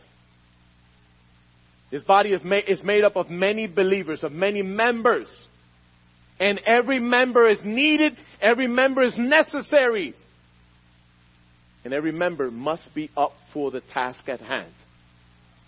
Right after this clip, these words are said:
What would worship have been this morning without a worship leader? Oh, Lord.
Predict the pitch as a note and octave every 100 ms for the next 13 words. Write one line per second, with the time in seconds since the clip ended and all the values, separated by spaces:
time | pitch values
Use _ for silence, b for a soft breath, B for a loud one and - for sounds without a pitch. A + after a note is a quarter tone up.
0 | _ _ _ _ _ _ _ _ _ _
1 | _ _ _ _ _ - F#3+ A3 A3 F#3
2 | E3 A3 A3 F#3+ - E3 D3+ E3+ E3 D#3+
3 | - E3 G#3 F3+ C3 C#3 _ _ _ _
4 | _ _ _ _ _ _ _ _ E3 E3
5 | E3 E3+ F3 F3 G3+ A3+ G#3+ B2 - _
6 | _ _ _ _ _ _ _ _ _ _
7 | _ _ E3 D3 F#2+ F2+ C#3 A#2+